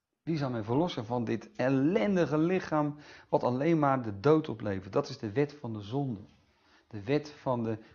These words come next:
zonde en des doods. Maar nu hebben we Gods geest. En dan zie je in vers vier,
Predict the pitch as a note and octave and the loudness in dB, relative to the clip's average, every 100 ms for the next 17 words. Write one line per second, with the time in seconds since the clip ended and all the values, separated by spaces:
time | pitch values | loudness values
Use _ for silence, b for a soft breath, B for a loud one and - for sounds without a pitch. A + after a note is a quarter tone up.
0 | - - C3+ C#3+ C3 A2 A2 G#2+ G2+ - | -20 -6 2 2 2 -2 -6 -6 -8 -6
1 | G2+ F#2+ - - _ _ _ _ _ _ | -6 -6 -12 -18 _ _ _ _ _ _
2 | _ _ _ - F2 F#2+ A2+ F3+ F3+ C3+ | _ _ _ -18 -14 -4 0 2 0 -2
3 | - A#2 - - G2 G2 - - _ _ | -6 -10 -10 -12 -10 -10 -12 -20 _ _
4 | _ _ b b b b A#2 A2+ G#2+ D#3+ | _ _ b b b b -6 -4 0 2
5 | A2+ G#2 - _ _ _ _ - - - | 2 -2 -12 _ _ _ _ -20 -20 -20
6 | - B2 G#2+ G2 - D#3 C#3+ C3+ | -6 -4 -2 -6 -4 2 2 2